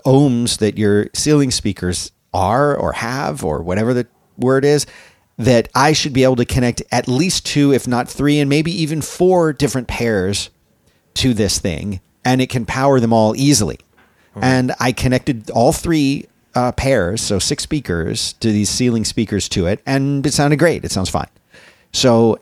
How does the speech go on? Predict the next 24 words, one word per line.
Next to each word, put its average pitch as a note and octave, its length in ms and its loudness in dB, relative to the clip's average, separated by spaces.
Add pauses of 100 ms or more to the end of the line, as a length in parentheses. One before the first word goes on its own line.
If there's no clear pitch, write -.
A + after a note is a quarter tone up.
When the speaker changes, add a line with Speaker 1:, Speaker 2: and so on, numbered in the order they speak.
Speaker 1:
in C3+ 160 2
reality, C3+ 680 4
although A#2 640 4
I G#2+ 100 0
bet A2 220 -2
Sonos C#3+ 480 2
would G#2+ 120 0
love A2 240 4
me A2 240 4
to G2 200 2
have G2 140 2
spent F#2+ 580 -2 (120)
an G2 200 -4
extra G#2+ 400 -2
fourteen G2+ 400 0
hundred G2+ 240 0
dollars A#2 420 6
on F#2 100 0
this F#2 200 0
setup, E2+ 400 -2 (300)
Speaker 2:
<laughs> - 280 -20
Yikes. G#2 180 -14
Speaker 1:
I A#2 100 2
didn't. A#2+ 420 4